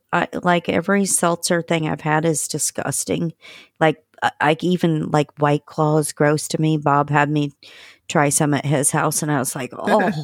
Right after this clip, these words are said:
Speaker 1: oh." It's like drinking cough syrup. It's nasty.
Speaker 2: Do you like tequila?
Speaker 1: Uh, I do, but tequila makes me do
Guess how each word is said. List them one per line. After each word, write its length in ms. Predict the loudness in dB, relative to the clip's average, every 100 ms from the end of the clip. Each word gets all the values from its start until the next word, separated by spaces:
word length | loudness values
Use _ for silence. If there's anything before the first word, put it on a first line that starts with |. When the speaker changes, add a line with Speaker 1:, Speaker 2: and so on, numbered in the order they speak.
| -12 _ _ _ 2
Speaker 1:
oh." 320 | 4 2 0 -8 -20 -20 -6
It's 140 | 0
like 240 | 0 0
drinking 420 | 0 2 2 -2 -4
cough 400 | -8 -2 -2 0
syrup. 440 | 0 2 2 0
It's 240 | -2 -4 -6 _ -20 -6
nasty. 760 | 0 0 -2 -6 -4 -4 -6 -10 -20 _ 0
Speaker 2:
Do 120 | 2
you 60 |
like 200 | 4 2 -2
tequila? 520 | -2 0 2 2 -2 _ _ _ _ _ _ _ _ _ _ _ _ _ _ _ -4
Speaker 1:
Uh, 720 | 0 2 2 2 2 0 -2 0
I 220 | 0 0 -2
do, 260 | -4 -2 -4
but 180 | -6 -6
tequila 540 | -10 -8 -8 -6 -6
makes 440 | -6 -6 -6 -6 -4
me 180 | -6
do 360 | -6 -6 -6